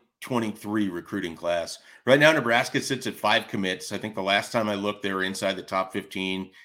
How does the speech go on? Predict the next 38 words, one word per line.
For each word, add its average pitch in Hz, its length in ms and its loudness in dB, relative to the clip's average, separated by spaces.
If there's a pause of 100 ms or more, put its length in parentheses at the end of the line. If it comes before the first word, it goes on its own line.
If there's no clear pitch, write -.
(160)
in 95 220 -2
the, 87 220 -4
uh, 85 360 -2
the 101 80 -4
twenty-four 101 440 -2
seven 95 240 -4
Sports 95 340 -4
team 98 240 -4
rankings. 92 540 -4 (320)
I 95 40 -6
think 95 140 0
they're 104 80 2
number 95 260 2
five 92 480 4
in 90 100 -6
the 85 60 -6
Big 92 240 -2
Ten 92 360 -4 (320)
recruiting 104 420 4
rankings. 92 560 -2 (300)
They're 135 560 10
back 147 340 10
in 147 100 4
more 131 300 10
of 113 140 6
the 113 240 0
s-, - 360 -10
territory 120 840 6
where 98 160 -2
Scott 107 360 -2
Frost 107 440 2
and 98 140 -4
this 101 180 -6
staff 101 340 -2 (400)
has 107 140 -2
kind 113 240 2
of - 120 -10
been 117 460 4